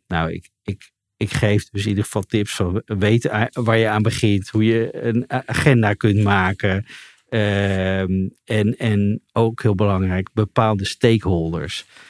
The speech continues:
Dus dat is ook, eh, wat jij ook net zei, hè, dat je een naam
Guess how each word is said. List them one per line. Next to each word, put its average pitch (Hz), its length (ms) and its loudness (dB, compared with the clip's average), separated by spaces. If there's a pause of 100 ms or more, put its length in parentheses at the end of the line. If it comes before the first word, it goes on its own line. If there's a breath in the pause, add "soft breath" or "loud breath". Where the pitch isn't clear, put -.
(220 loud breath)
Dus 98 200 -4
dat 123 220 2
is - 160 -4
ook, 123 480 -2
eh, 104 840 0
wat 101 200 -6
jij 110 120 -6
ook 117 160 -4
net 110 200 2
zei, 110 300 2
hè, 110 180 0
dat 104 220 -4
je 98 300 -2
een 98 200 -2
naam 101 420 0